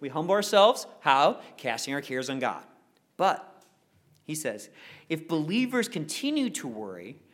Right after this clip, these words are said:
then they are caving in to pride." If believers continue to worry,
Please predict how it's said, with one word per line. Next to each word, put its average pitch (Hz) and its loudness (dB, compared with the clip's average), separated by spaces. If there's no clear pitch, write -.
then 127 -10
they 131 -4
are 127 -2
caving 165 -8
in 123 -10
to 127 -14
pride." 101 -8
If 120 -20
believers 175 -4
continue 190 -2
to 233 -6
worry, 120 -4